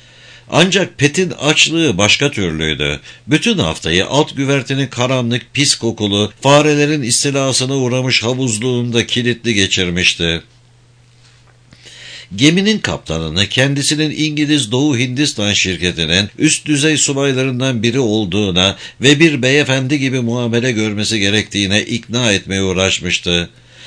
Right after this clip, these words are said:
Fakat adam onu dinlemeyi reddetmiş, bu tutsaklığın Pet'in kendi güvenliği için gerektiği konusunda ısrar etmişti.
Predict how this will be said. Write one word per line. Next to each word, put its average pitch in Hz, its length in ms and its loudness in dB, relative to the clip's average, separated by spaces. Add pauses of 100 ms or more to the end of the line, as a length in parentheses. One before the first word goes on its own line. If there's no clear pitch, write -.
(260)
Fakat 180 300 2
adam 156 300 2
onu 165 260 0
dinlemeyi 151 560 0
reddetmiş, 107 680 2 (240)
bu 190 160 2
tutsaklığın 90 760 -2
Pet'in 139 400 0
kendi 135 400 0
güvenliği 139 540 0
için 127 260 -2
gerektiği 127 540 0
konusunda 120 520 -2
ısrar 95 500 0
etmişti. 82 640 -2